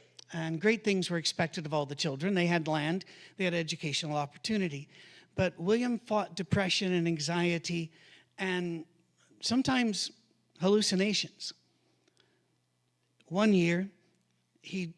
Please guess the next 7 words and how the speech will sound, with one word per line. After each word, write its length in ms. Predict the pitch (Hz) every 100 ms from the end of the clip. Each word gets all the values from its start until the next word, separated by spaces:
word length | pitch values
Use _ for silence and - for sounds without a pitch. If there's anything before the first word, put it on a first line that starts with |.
| -
tried 300 | 202 190 180
to 60 |
commit 300 | - 180 175
suicide 720 | - 214 180 - 160 143 135
three 180 | - 170
different 300 | 156 156 151
times. 500 | 165 165 139 - -